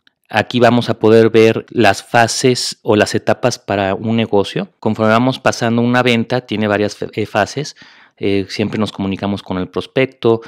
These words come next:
eh, le enviamos algún material, eh, probablemente tengamos alguna cita con el propu-, con el prospecto,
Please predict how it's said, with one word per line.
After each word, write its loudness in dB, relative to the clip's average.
eh, -4
le -2
enviamos -2
algún -4
material, 0
eh, -4
probablemente 0
tengamos -4
alguna -4
cita -8
con -10
el -6
propu-, -8
con -8
el -8
prospecto, -2